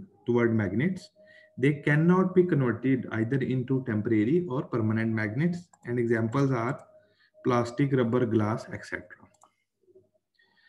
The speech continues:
अच्छा, मैग्नेटिक मटेरियल्स को हम कैटेगराइज करते हैं तीन मुख्तलिफ टाइप्स में। They are ferromagnetic materials,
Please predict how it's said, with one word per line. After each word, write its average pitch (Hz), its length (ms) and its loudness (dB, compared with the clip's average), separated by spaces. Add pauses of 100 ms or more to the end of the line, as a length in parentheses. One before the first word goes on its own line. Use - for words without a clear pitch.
(380)
अच्छा, 127 140 0
मैग्नेटिक 131 540 2
मटेरियल्स 156 520 4
को 151 120 -2
हम 147 100 2
कैटेगराइज 131 640 0
करते 120 340 -4
हैं - 360 -6
तीन 135 560 -2
मुख्तलिफ 120 420 -4
टाइप्स 98 340 -6
में। 175 220 -4 (220)
They 120 180 0
are 131 220 -2 (300)
ferromagnetic 135 960 0
materials, 117 520 -2